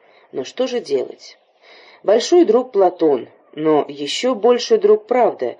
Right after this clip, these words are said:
говорит пословица. Примечание седьмое. Ежели бы вы видели, как я в одну неделю, как барыня на улице палкой била свою девку, как становой велел мне сказать,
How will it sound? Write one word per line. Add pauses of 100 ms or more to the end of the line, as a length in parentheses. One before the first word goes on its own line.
(200)
говорит (160)
пословица. (500)
Примечание
седьмое. (720)
Ежели
бы
вы
видели,
как
я
в
одну
неделю, (800)
как
барыня
на
улице
палкой
била
свою
девку, (480)
как
становой (160)
велел
мне
сказать,